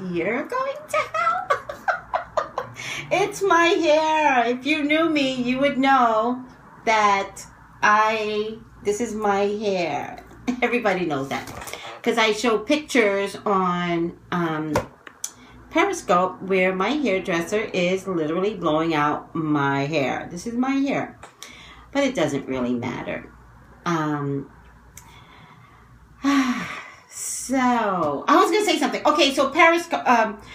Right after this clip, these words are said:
Blog Talk Radio, join me on that. Nine one four, eight oh three, four eight two nine for your free readings. Um, goodbye. Um,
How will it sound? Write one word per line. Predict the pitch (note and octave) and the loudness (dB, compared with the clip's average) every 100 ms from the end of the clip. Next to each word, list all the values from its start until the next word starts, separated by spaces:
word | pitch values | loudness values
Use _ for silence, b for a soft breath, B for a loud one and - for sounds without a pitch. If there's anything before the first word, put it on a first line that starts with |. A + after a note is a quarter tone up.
| B | B
Blog | B3+ C4+ C#4+ | 6 6 6
Talk | D#4+ D4+ | 4 4
Radio, | C4+ A3+ G#3 G3+ A3+ - - | 4 2 2 2 0 -4 -6
join | A#3+ A#3+ C4 | 2 4 4
me | C4 | 2
on | |
that. | G#3+ F#3+ - B B B - - - - | 2 0 -4 B B B -20 -20 -20 -2
Nine | G#3 G#3 B3 | 4 4 4
one | C4 C4 | 0 2
four, | A#3 G#3 G#3 G#3 - | 4 4 4 0 2
eight | G#3+ A3+ | 4 6
oh | A#3 A3+ | 2 2
three, | G#3+ G#3 G3+ A3 A#3+ - - - - - - - - - | 4 4 4 0 -4 -10 -18 -16 -16 -14 -14 -14 -10 0
four | G#3+ - | 2 2
eight | A#3 A#3 | 0 0
two | D4 | 2
nine | C4+ G#3+ G3+ G#3 | 2 2 0 -2
for | G#3+ | -2
your | G3 | -4
free | - G3 A3+ | -2 -2 0
readings. | C4+ B3 F#3 G#3+ E4+ - - - B B B B B B - | -2 -2 -2 -2 -4 -8 -18 -20 B B B B B B 2
Um, | A3 G#3+ G#3 G3+ G3 F#3+ F#3+ G3 - - - | 4 4 2 2 0 0 -2 -6 -16 -14 -8
goodbye. | C4 - F3+ D3 D3 D#3 - - - B B B B - | -8 -6 -8 -6 -8 -12 -14 -18 -20 B B B B 0
Um, | A3 G#3 G3 F#3+ F3+ F3+ F3+ | 2 4 2 0 0 -2 -6